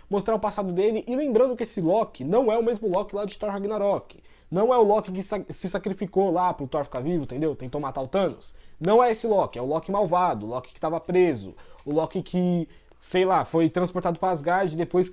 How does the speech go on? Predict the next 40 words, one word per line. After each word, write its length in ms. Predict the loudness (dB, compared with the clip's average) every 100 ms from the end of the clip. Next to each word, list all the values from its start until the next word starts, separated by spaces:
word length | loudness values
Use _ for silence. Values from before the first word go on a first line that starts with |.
| -6
de 160 | -4 -2
ter 80 |
invadido 440 | -2 0 -2 -2 -2
Nova 220 | 0 2
York. 380 | 2 0 -2 -10
Então 280 | -4 2 2
esse 240 | 2 2
é 40 |
o 40 | 4
Loki 440 | 4 2 0 -8 -8 -20 -20
full 540 | -14 6 10 12 10 0
malvado, 600 | 4 4 6 4 2 -2
entendeu? 260 | -10 -2 0
Ele 100 | 2
é 40 |
malvado 340 | 2 2 2 -2
pra 100 | -6
caramba 440 | -4 -2 -2 -6
ainda. 300 | -12 -16 -18 -20 -20 _ -20 -14
Então, 540 | -6 0 4 6 6 2 -16 0
como 140 | 4
é 60 | 4
que 60 |
vai 120 | 2 -4
ser 360 | -2 -2 -2
esse, 360 | -2 -6 -6 -10
esse 240 | -6 -4 0
Loki 300 | 0 0 -2
aí? 180 | -2 -4
Porque 460 | -10 -6 -2 -2 -6 -10
a 120 | -6
gente 380 | -4 -4 -6 -6
já 140 | -2 -2
viu 260 | -2 -4
já 160 | -4 -6
que 100 | -6
o 40 |
Loki 180 | -8 -10
ficou 180 | -12 -10
de, 220 | -10 -12